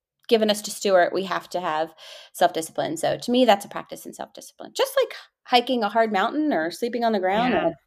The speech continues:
Speaker 2: That's what I was gonna say, is that's a lot of what we say on Wild and Free Mama's trips is, you know, when you prove to yourself that you can do this difficult thing,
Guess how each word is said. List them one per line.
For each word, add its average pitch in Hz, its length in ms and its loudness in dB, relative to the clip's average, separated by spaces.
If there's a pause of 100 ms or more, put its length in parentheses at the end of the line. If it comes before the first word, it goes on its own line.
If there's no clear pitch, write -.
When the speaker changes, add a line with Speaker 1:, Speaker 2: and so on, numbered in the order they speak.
(200)
Speaker 2:
That's 214 180 2
what 262 80 4
I 277 60 4
was 262 100 -4
gonna 185 160 -6
say, 214 400 2
is 151 320 -10
that's 180 160 -2
a 180 60 -2
lot 180 180 4
of 170 320 -4
what 180 180 -4
we 175 200 -4
say 165 500 -2 (120)
on 165 420 -8
Wild 170 180 0
and 175 100 -6
Free 185 100 -4
Mama's 196 280 4
trips - 260 0
is, 160 360 0 (440)
you 170 140 -6
know, 165 400 -6 (720)
when 196 240 -2
you 180 380 0
prove 233 260 2
to - 140 0
yourself 185 300 2
that - 120 0
you 175 140 -4
can 170 460 0
do 190 600 0
this 170 320 0
difficult 170 640 0
thing, 175 520 0